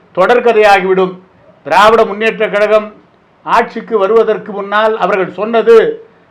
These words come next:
"மதுக்கடைகளை மூடினால் கள்ளச்சாராயம் பெருக்கெடுத்து ஓடும்" என்றார்கள். ஆனால் இன்றைக்கு மதுக்கடையும் இருக்கிறது, கள்ளச்சாராயமும் நடக்கிறது என்று சொன்னால்,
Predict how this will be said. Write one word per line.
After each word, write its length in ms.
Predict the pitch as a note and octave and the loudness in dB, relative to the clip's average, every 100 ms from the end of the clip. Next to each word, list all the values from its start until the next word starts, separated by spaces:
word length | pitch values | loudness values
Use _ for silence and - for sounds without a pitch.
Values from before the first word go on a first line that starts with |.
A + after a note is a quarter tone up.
| _ C3 | _ -4
"மதுக்கடைகளை 720 | D#3+ A3 A3+ A3 G#3+ G3+ G3+ | -2 -2 -2 0 0 -2 -2
மூடினால் 500 | F#3 G3+ F#3+ G3+ A#3 | -2 -2 -2 -2 -2
கள்ளச்சாராயம் 840 | - F3 A3+ - G#3+ G3 G3 F3+ | -2 -2 -2 0 2 4 4 2
பெருக்கெடுத்து 480 | F3+ G3+ G#3 G3+ F#3 | -2 -4 -2 -4 -4
ஓடும்" 260 | F#3+ F#3+ F#3 | -2 -2 -4
என்றார்கள். 680 | F3 E3+ D#3+ D#3+ D#3 D3 - _ _ _ _ | -8 -8 -2 -4 -4 -10 -12 _ _ _ _
ஆனால் 300 | E3+ F#3 F3 | -2 2 2
இன்றைக்கு 360 | E3+ E3 D#3 D#3+ | 0 -4 -4 -2
மதுக்கடையும் 580 | D#3 G#3 G#3+ G#3+ A3+ A3+ | -2 0 0 2 2 4
இருக்கிறது, 640 | G#3 G#3+ G#3 F#3+ F#3 F3+ - _ D3+ | 2 2 -2 -2 -2 -4 -14 _ -4
கள்ளச்சாராயமும் 840 | F3+ A#3 A3+ G#3+ G#3 G#3 G#3 G3+ | 0 0 2 2 4 2 0 0
நடக்கிறது 420 | F3+ G#3+ A3 F#3+ F3+ | 0 0 -2 -4 -6
என்று 160 | F3 | -8
சொன்னால், 440 | D#3+ F3 G#3 B3 | -10 -4 2 2